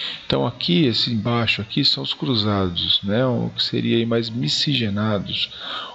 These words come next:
onde você não tem aí um padrão racial estabelecido, né, e simplesmente um, um, animais cruzados aí de cada granja,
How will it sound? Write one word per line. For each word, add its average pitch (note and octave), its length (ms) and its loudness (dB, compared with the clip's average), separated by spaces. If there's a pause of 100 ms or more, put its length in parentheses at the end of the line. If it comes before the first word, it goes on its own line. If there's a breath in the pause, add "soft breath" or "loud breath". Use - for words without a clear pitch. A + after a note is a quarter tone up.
onde A2 180 4
você A#2 340 2
não C3 180 -2
tem A#2 400 2
aí A2+ 200 2
um A#2+ 80 0
padrão A2 500 2
racial A#2 400 0
estabelecido, A2 920 0 (600 loud breath)
né, A2 240 6
e A2 40 2
simplesmente C3 1000 2 (380 loud breath)
um, C3 100 2
um, A2+ 760 4
animais A#2 520 4
cruzados A2 760 -2
aí G2+ 180 4
de A#2 120 0
cada C3+ 360 0
granja, A#2 540 2